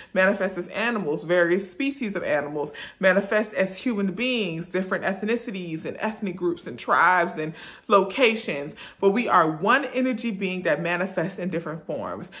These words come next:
That is what makes us a universe. So when I say life, the moon is how we tell the time of a life cycle. All living things live within the same realm of time, and we tell that time based on the moon.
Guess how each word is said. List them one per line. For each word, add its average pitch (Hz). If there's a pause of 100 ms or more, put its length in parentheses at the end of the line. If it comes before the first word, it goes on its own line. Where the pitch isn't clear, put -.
(140)
That 190
is 202
what 208
makes 185
us 180
a 175
universe. 151
So -
when 170
I 185
say 254
life, 180
the 190
moon 247
is 185
how 196
we 208
tell 214
the 196
time 185
of 165
a 147
life 151
cycle. 151 (600)
All 240
living 226
things 180
live 175
within 156
the 151
same 180
realm 160
of 170
time, 135 (260)
and 180
we 196
tell 202
that 196
time 170
based 165
on 147
the 151
moon. 156